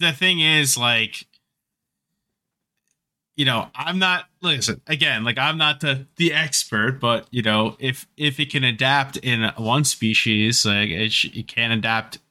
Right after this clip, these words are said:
to another species. So it's just the right conditions, and it's,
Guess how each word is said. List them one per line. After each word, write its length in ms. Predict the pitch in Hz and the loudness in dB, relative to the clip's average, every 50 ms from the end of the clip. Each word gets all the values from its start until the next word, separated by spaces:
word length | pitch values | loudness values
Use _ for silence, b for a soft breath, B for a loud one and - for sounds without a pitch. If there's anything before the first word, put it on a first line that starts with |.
| _ _ - | _ _ -2
to 120 | 120 113 | 0 0
another 340 | 107 107 131 147 127 104 101 | 2 2 2 0 0 0 0
species. 560 | - - - 104 101 - - 92 85 98 - | -2 -2 -2 -2 0 0 0 -2 -2 -2 -2
So 340 | - - 104 101 104 104 101 | 0 0 0 2 2 0 0
it's 380 | 67 85 110 107 - - - - | 0 -2 -4 -4 -2 -2 -2 0
just 280 | - 127 120 - - | 0 0 0 0 -2
the 120 | - 117 107 | -2 -2 -2
right 280 | 107 113 117 107 - | 0 -2 -2 -4 -6
conditions, 720 | - 104 101 98 117 120 - - - 73 78 80 - - - | -4 -4 -4 -2 -2 0 -2 -2 -2 -6 -12 -14 -14 -14 -14
and 100 | 101 101 | -14 -16
it's, 300 | 98 104 110 - - - | -20 -20 -20 -20 -20 -20